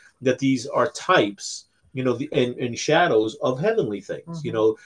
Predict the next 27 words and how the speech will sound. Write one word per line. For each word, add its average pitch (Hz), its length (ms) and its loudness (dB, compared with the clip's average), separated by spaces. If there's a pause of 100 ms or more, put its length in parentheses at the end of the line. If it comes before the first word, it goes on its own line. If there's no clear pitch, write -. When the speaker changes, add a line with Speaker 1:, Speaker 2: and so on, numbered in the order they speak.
Speaker 2:
Mm-hmm. 156 160 -12
Speaker 1:
uh, 117 280 0
a-, 117 60 -4
all 131 580 8
the, 123 320 2
um, 110 460 0
all 123 260 0
the, 113 420 -6 (120)
uh, 104 340 -6
furnishings 131 1080 0
and 107 240 -4
everything 131 380 0
that 113 140 0
was 110 220 -4
in 147 200 2
the 147 80 0
temple - 500 -8
is, 127 140 -8 (100)
is 151 140 -4
always 151 380 0
a, 110 100 -6 (100)
a, 131 220 -6
a 127 40 -4
type 110 320 -4
of, 120 180 -6 (200)
of, 120 240 -8
uh, 117 160 -6